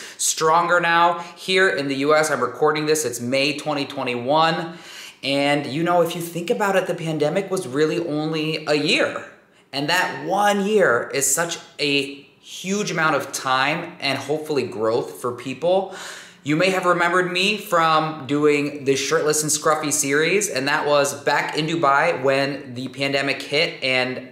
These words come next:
I was still cabin crew and we were all in lockdown.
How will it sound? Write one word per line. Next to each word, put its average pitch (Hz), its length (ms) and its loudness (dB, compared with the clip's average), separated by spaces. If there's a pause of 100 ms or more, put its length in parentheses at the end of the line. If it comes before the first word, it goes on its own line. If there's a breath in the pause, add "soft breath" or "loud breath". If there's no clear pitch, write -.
I 123 140 -2
was 120 180 0
still 139 160 0
cabin 135 340 0
crew 151 340 0
and 113 200 -4
we 113 80 -6
were 110 240 0
all 113 540 2 (200 loud breath)
in 135 180 0
lockdown. 117 640 0